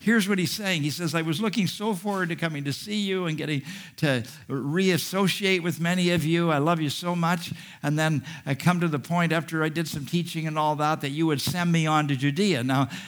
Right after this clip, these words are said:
uh, the way they traveled on that day, when he says, "Send me on to Judea," he was basically saying, "I'm looking forward to the going away party." And then what they would do is they would have a glorious time, and they would take Paul to the edge of town, and the people would, uh,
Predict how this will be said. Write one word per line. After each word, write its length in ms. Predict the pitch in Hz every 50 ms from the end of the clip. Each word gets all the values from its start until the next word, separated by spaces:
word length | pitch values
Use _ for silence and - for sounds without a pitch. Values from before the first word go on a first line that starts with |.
| - - -
uh, 180 | 135 139 135
the 220 | 120 131 131 143 151
way 160 | 165 165 165
they 160 | 151 143 131
traveled 440 | - - 185 190 196 190 190 175 143
on 120 | 135 131
that 240 | 131 123 123 131 -
day, 180 | 131 131 131 135
when 160 | 131 135 139
he 60 | 135
says, 260 | 127 - 156 147 120
"Send 260 | - - 170 160 160
me 140 | 160 151 147
on 180 | 147 143 143 139
to 80 | 135 123
Judea," 500 | 113 127 123 113 165 202 190 151 131 127
he 160 | 135 147 143
was 160 | 147 139 120
basically 540 | 156 226 269 320 - - 311 - - 156 143
saying, 500 | - - 196 190 170 143 123 135 139 135 - - - -
"I'm 140 | 147 151 160
looking 240 | 180 175 170 170 143
forward 380 | - 165 170 165 165 170 151
to 80 | 147 135
the 80 | 127
going 320 | 123 135 151 156 151 151 139
away 260 | 127 127 143 156 180
party." 580 | 170 - 156 170 170 165 165 160 170 180 156 - - - - - - - -
And 160 | 131 135 143
then 160 | 143 143 151 147
what 160 | 147 151 147
they 120 | 160 151
would 240 | 143 135 131 131 120
do 240 | 156 165 165 170 160
is 160 | 147 123 113
they 100 | 135 127
would 140 | 123 123 117
have 160 | 139 139 120
a 160 | 123 113 95 - - - - _ -
glorious 600 | 127 135 151 160 165 170 165 165 151 135 - -
time, 500 | - 156 151 147 151 160 151 156 156 135 - - - - - -
and 320 | - 131 131 131 127 127 127
they 240 | 131 127 131 127
would 720 | 127 120 120 113 101 117 135 127 123 131 135 120 104 - -
take 280 | - - 160 151 156 -
Paul 320 | - 156 147 147 156 147
to 80 | 135 131
the 200 | 131 139 139 147
edge 200 | 160 151 123 135
of 80 | 131
town, 440 | - - 147 151 151 156 156 156 156
and 140 | 147 139 123
the 80 | 113 107
people 380 | - 156 151 143 147 143 135
would, 280 | 135 131 127 127 120 113
uh, 120 | 123 120